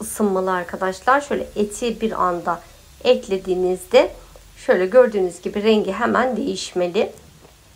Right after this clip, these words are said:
Sırası geldikçe videomda sizlere detaylarını anlatacağım. Ben kuzu eti kullandım. Şöyle bir kiloyu geçik bir et var burada. Kızgın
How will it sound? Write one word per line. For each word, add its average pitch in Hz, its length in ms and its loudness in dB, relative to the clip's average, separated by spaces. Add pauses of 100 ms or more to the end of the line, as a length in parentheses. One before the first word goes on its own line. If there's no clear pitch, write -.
(540)
Sırası 220 360 -16
geldikçe 220 760 -12
videomda 190 460 -10
sizlere 190 500 -12
detaylarını 196 720 -8
anlatacağım. 196 840 -4
Ben 330 240 2
kuzu 220 260 -6
eti - 300 -8 (100)
kullandım. 247 720 -2 (520)
Şöyle 214 200 -4
bir 254 240 -6
kiloyu 220 480 -6
geçik 208 380 -8
bir 160 120 -10
et - 320 -14
var 175 220 -6
burada. 175 420 -2 (1900)
Kızgın 254 480 -12